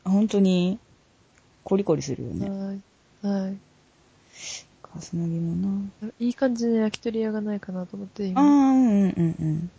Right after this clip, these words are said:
Speaker 1: こう。そうか、砂肝は焼き鳥屋さんやね。
Speaker 2: はい。
Speaker 1: ホルモン屋さんにもないんか。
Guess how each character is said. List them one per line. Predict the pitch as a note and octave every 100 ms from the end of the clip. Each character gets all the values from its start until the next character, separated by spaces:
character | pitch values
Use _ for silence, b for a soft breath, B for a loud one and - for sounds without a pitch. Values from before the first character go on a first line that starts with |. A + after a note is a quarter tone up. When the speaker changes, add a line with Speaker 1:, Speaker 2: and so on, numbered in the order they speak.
| _ _ _ _ _ _ _ B B B B _ _ -
Speaker 1:
こ | -
う。 | E3 D#3+ - _ _ _ _ _ _ _ _ _ _ _ _ _ _ _ -
そ | - A#3
う |
か、 | G#3
砂 | - A3+ C4+
肝 | C4+ D4+ D#4+
は | E4
焼 | F#4 -
き |
鳥 | F#4+ F4+
屋 | E4+
さ | D#4+ D4+
ん |
や | A3+ D#3+
ね。 | F3+ A3 A#3 - _ _ _ _ -
Speaker 2:
は | G#3+ G3+
い。 | G3 - _ _ _ _
Speaker 1:
ホ | B3+
ル | C4
モ | C4 B3+
ン |
屋 | A#3 A#3
さ | G#3 E3+
ん | D3 A#2 - _ _ _ _ -
に | A#3
も | G#3+ D3
な | C#3+
い | C#3
ん | -
か。 | -